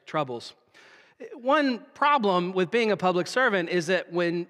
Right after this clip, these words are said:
you break a commandment, it's world news. When the rest of us covet, or lie, or break the Sabbath, or take the Lord's name in vain, it's not world news.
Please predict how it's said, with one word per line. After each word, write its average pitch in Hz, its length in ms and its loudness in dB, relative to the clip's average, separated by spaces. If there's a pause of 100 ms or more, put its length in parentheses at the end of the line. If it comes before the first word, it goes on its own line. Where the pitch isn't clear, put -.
(100)
you 240 200 2
break 196 280 2
a 170 80 0
commandment, 147 580 -4 (480)
it's 156 180 -6
world 170 300 2
news. 156 500 -2 (840)
When 185 180 0
the 220 80 2
rest 269 260 0
of 214 100 2
us - 580 -2
covet, 170 420 -2 (680)
or 127 120 -6
lie, 160 540 2 (400)
or 120 60 -14
break 165 240 -2
the 151 80 -14
Sabbath, 170 560 0 (400)
or 135 80 -8
take 180 240 -2
the 165 80 -8
Lord's 165 320 0
name 170 160 2
in 165 100 0
vain, 165 560 -2 (420)
it's 226 180 -6
not 262 260 2
world 147 340 0
news. 120 560 -12